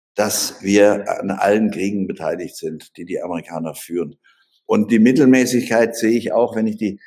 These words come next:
Kanzlerkandidaten der anderen Parteien sehe. Ich will das jetzt mal ganz milde machen. Aber es gab Wahlen, da hatte man wirklich was zu wählen. Da trat eben dann Helmut Schmidt gegen,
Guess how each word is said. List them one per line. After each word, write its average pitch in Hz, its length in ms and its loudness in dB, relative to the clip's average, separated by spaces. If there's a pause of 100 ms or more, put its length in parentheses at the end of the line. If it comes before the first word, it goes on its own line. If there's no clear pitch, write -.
(320)
Kanzlerkandidaten 110 1080 -4
der 92 160 -6
anderen 107 280 -4
Parteien 104 640 -6 (420)
sehe. 110 260 2
Ich 107 100 -2
will 113 120 2
das 117 120 2
jetzt 107 160 -2
mal 107 120 -2
ganz 117 300 0
milde 117 460 4
machen. 95 460 -4 (1080)
Aber 107 520 4
es - 180 -6
gab 120 380 -4
Wahlen, 117 580 -2 (720)
da 101 240 -8
hatte 107 200 -6
man 107 260 -2
wirklich 107 340 -8
was 92 280 -10
zu 82 200 -12
wählen. 80 580 -4
Da 92 140 -8
trat 104 540 -6
eben 107 320 0
dann 98 220 0
Helmut 110 560 0
Schmidt 117 540 -4
gegen, 107 720 -2